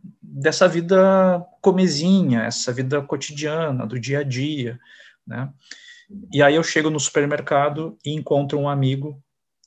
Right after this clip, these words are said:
e esse meu amigo pergunta se eu estou bem,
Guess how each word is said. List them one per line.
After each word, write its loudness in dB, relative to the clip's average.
e -6
esse -4
meu 2
amigo 0
pergunta 0
se -4
eu 2
estou -2
bem, -4